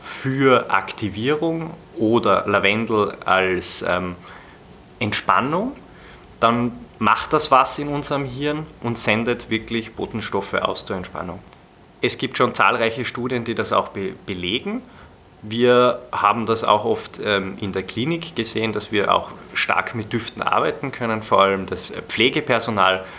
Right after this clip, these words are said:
macht das auch und wir haben auch dort eine sehr positive Resonanz auch der Patienten erfahren.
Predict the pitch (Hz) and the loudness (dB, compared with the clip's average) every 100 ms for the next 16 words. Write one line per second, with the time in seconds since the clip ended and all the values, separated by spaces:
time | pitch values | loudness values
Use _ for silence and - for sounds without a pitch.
0 | - 101 101 - - 135 - - 113 120 | 0 4 4 2 2 2 4 4 4 2
1 | - - 104 101 - 92 101 95 95 101 | -2 -6 -4 -4 -6 -4 0 2 2 2
2 | 95 - 87 - - 95 110 - 95 95 | -2 2 2 2 4 4 4 -2 -2 0
3 | 90 - 98 90 98 98 113 107 104 95 | -2 0 0 2 0 2 2 2 2 2
4 | - 92 82 104 - - 95 - 92 90 | 2 2 2 0 -2 0 0 2 4 4
5 | 90 85 90 90 - 87 82 - 82 85 | 2 0 2 0 0 0 0 2 0 -2